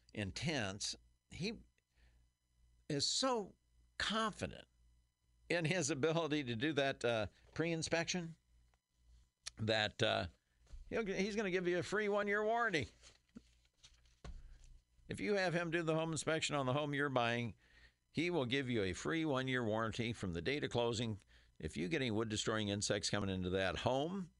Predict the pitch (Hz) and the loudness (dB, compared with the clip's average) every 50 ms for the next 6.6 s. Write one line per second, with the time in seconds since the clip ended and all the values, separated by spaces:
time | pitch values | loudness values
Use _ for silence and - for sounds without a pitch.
0 | _ _ _ _ _ _ _ _ _ _ _ - 98 98 92 107 101 95 95 123 | _ _ _ _ _ _ _ _ _ _ _ -2 -2 0 2 2 0 0 0 0
1 | 123 120 127 123 117 127 131 147 170 170 - - - - - - 98 95 104 113 | 2 2 2 0 0 0 0 0 0 0 0 -2 -2 -4 -4 -2 -2 0 2 0
2 | 117 110 113 120 107 - - - 139 165 165 - 185 196 190 190 - - _ _ | 0 0 0 -2 -2 -2 0 0 0 0 0 0 -2 -2 -6 -8 -12 -16 _ _
3 | _ - - - _ _ _ _ 107 127 127 110 98 - 127 120 123 117 123 127 | _ -20 -20 -20 _ _ _ _ 2 2 2 2 2 2 0 0 2 2 2 2
4 | 123 127 - 107 85 78 - - - 123 131 131 - - - - 123 127 120 127 | 2 0 0 -2 -2 0 -2 0 2 2 2 2 0 -4 -4 -2 -2 0 0 -2
5 | 113 - 101 - 113 104 101 101 101 101 95 - - 98 98 98 90 98 95 92 | -2 -4 -2 0 0 0 2 0 0 -2 -2 -2 -2 -2 0 0 0 0 0 0
6 | - 87 87 90 85 87 80 71 73 71 - | 0 0 0 0 0 0 -2 -2 -4 -8 -10